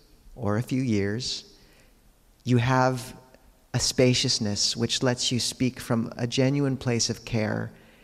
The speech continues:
and the conversation is completely different 'cause you really see the other person. This is the power of waiting,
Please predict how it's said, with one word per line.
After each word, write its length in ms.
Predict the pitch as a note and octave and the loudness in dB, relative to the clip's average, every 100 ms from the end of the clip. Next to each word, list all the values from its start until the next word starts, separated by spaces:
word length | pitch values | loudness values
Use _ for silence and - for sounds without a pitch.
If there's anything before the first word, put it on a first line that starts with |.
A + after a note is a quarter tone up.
| - _ | -20 _
and 140 | B2+ C3 | 0 0
the 60 | |
conversation 720 | C3 C#3 C3+ C3 C3 B2 - | 2 0 2 2 2 0 0
is 100 | A#2+ | -2
completely 580 | - A#2+ - C#3 A2+ A#2+ | -2 -8 -6 -4 -2 -2
different 440 | A#2 A2+ A2 G#2+ - | -2 -4 -4 -6 -4
'cause 200 | A#2+ - | -4 -2
you 140 | A#2 | -2
really 320 | B2 C3 B2+ | 0 2 2
see 600 | A#2+ - A#2+ A2 G#2 G#2+ | 2 0 2 0 -2 -4
the 140 | - A2 | 0 0
other 180 | G#2 G2+ | 0 -4
person. 560 | G#2 G#2 - G2+ G2+ - _ _ _ - _ _ _ _ _ _ _ | -4 -4 -6 -8 -10 -16 _ _ _ -20 _ _ _ _ _ _ _
This 240 | B2 C#3 D3+ | 0 2 2
is 120 | C3+ | 0
the 100 | B2+ | 0
power 420 | A#2 A#2 A#2 A2+ | 0 2 4 2
of 260 | G#2 G#2 G#2+ | -2 -4 0
waiting, 540 | A2 A2+ G#2+ G#2+ A2 | 2 2 0 -2 -8